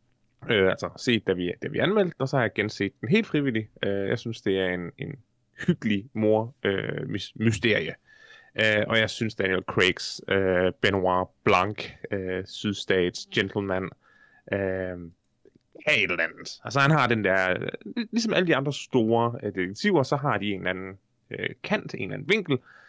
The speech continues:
øh, og, og Benoit Blanc har sin egen, øh, interessante vinkel. Øh, denne her film er hyggelig, underholdende og klart, øh, en, en, en se værd, hvis man skal, hvis man skal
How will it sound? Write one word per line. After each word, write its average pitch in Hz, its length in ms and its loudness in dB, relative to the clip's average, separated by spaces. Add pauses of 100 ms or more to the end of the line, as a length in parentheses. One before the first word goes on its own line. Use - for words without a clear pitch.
(240)
øh, 117 180 4
og, 107 640 4
og 107 400 -2
Benoit 107 300 2
Blanc 107 260 0
har 95 280 -4
sin - 180 -8
egen, 139 420 -2 (180)
øh, 101 260 -6
interessante - 500 -6 (100)
vinkel. - 320 -14 (880)
Øh, 123 320 4 (480)
denne 220 200 6
her 247 180 6
film 151 400 4 (420)
er 107 340 -4 (720)
hyggelig, 208 480 4 (100)
underholdende 135 760 4 (120)
og 113 440 4 (140)
klart, 110 580 -2 (220)
øh, 101 100 0 (340)
en, - 160 -6 (240)
en, - 280 -8
en 98 180 -10
se - 360 -2
værd, 151 240 2
hvis 113 160 -4
man 107 120 0
skal, 101 320 -2
hvis 101 160 -10
man 117 100 -6
skal - 180 -6